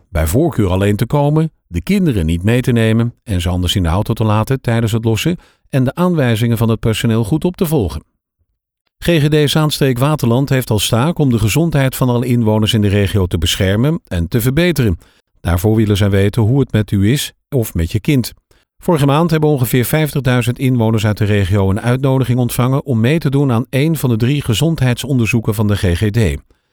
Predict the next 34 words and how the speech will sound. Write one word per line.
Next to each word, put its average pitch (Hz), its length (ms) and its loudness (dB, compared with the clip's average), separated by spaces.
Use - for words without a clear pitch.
Dat 67 160 -8
kan 123 260 0
door 113 120 2
het 101 100 -2
invullen 120 400 0
van 110 160 0
een 107 160 0
vragenlijst. 113 680 0
Mensen 135 340 0
die 156 100 0
de 143 80 0
vragenlijst 117 580 0
nog 113 200 -2
niet 127 180 0
hebben 147 260 0
ingevuld, 170 640 -2
hebben 143 320 0
hier 147 160 0
nu 139 160 2
een 123 100 2
herinnering 120 560 0
voor 95 180 0
gekregen. 82 520 -4
Hoe 76 120 -6
meer 139 200 2
mensen 117 300 0
er 143 60 0
meedoen 156 380 2
aan 127 80 0
de 123 60 0
G 120 220 0
G 120 60 -2
D 113 220 0
gezondheidsmeter, 104 880 0